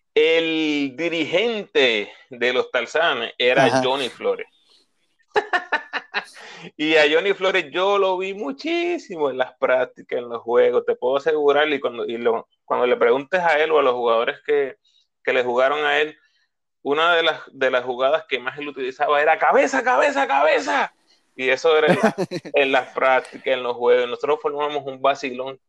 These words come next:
Speaker 1: terrible.
Speaker 2: Ah.
Speaker 1: Cada vez que en el juego él gritaba "cabeza", eso era un relajo súper, súper brutal. Pero fíjate que nunca tuve alguna, ni-,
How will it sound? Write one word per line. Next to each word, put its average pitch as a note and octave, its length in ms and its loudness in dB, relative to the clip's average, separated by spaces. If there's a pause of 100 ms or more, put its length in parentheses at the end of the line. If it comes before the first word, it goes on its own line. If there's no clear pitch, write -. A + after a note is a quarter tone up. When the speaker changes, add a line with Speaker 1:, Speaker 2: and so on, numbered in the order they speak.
(140)
Speaker 1:
terrible. B2+ 920 2 (380)
Speaker 2:
Ah. E3+ 260 2 (100)
Speaker 1:
Cada C#3 300 6
vez C#3+ 120 0
que C#3+ 80 -2
en C3 80 -6
el B2 100 -8
juego C3 260 -2
él B2 100 -8
gritaba C3 360 -4
"cabeza", C3+ 320 -6
eso B2 160 -6
era B2 120 -2
un A#2+ 100 -6
relajo A#2+ 360 -2
súper, A2 300 -14 (320)
súper G#2 260 -8
brutal. G#2 360 -10 (760)
Pero E3 200 6
fíjate G#3+ 280 2
que D#3+ 100 -2
nunca C#3+ 240 -4
tuve E3 260 -8
alguna, C#3+ 420 -8
ni-, C3 220 -8